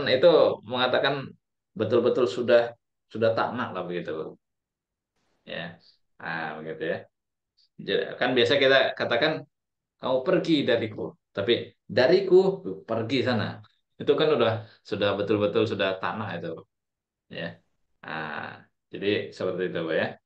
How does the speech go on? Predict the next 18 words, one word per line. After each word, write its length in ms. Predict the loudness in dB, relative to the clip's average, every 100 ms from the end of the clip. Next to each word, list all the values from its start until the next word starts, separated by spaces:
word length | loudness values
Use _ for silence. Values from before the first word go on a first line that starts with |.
| _ _ _ _ _ _ _ _
Nah, 220 | -8 -6 -6 0
itu, 120 | 4 4 2 -6
itu 100 | -4 0
kebiasaan 480 | 0 2 0 0 -2 -2
dari, 180 | -2 -4 -6 -16 _ -12
eh, 180 | -8 -6 -4
orang, 220 | -4 -2 -4 -6 _
orang 180 | -8 -6 -6
Arab. 160 | -6 -8 -14 _ _ _ _ _ -10
Ya. 80 | -10 -10 -16 _ _ _ _ _ _ _ _ _ -20 -20 -20 _
Selain 220 | 2 2 2
itu, 160 | 4 4 4 2
agar 200 | 4 4 4
penyebutan 520 | 0 0 0 0 0 -2
hamba 340 | -4 -4 -2 0
dan 120 | 0 -2 -6
ibadah 340 | -6 -4 -4 -4
tidak 240 | -4 -4